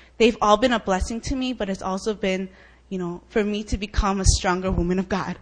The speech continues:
for real. And so, um, yes. And,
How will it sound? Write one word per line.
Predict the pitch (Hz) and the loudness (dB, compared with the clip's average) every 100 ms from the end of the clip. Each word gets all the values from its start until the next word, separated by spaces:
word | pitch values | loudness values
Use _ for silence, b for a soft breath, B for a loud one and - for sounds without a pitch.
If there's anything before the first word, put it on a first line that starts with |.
| B B B B - - - | B B B B -20 -20 -4
for | 220 208 | 0 2
real. | 180 160 - B B B - | 0 -2 -4 B B B -2
And | 220 220 226 - | 0 0 -4 -6
so, | 247 214 214 208 208 B B 220 | 0 2 4 2 -4 B B -2
um, | 208 202 196 190 | 2 2 2 -2
yes. | 202 175 - - - | -4 -4 -6 -16 -2
And, | 233 240 247 | 2 2 -2